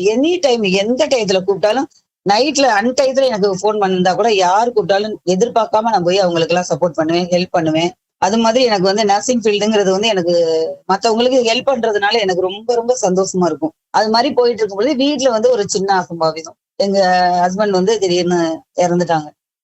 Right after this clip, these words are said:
அதுக்கப்புறம் எங்க பசங்க வந்து "நீங்க வேலைக்கு போக வேணாம், இனிமேலுக்கு நீங்க வீட்டுல இருங்க, நாங்க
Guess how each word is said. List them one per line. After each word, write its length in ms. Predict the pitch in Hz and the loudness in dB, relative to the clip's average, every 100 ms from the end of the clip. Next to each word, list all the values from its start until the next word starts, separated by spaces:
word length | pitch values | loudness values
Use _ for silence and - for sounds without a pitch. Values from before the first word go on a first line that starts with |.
| - | -6
அதுக்கப்புறம் 540 | 185 202 214 233 247 233 | -2 0 0 0 0 0
எங்க 180 | 196 196 | 0 0
பசங்க 540 | 190 247 247 214 196 | 0 0 0 2 2
வந்து 320 | 180 180 214 | 0 0 0
"நீங்க 220 | 190 180 170 | 2 0 2
வேலைக்கு 340 | 202 220 208 | 0 0 -2
போக 200 | 196 180 | -2 0
வேணாம், 300 | 170 170 175 170 | 0 0 2 2
இனிமேலுக்கு 420 | 180 190 202 202 | 0 0 0 -2
நீங்க 240 | 196 190 | -2 -2
வீட்டுல 320 | 185 220 226 | -2 -2 0
இருங்க, 200 | 190 175 | 0 0
நாங்க 280 | 180 170 175 | 0 0 -2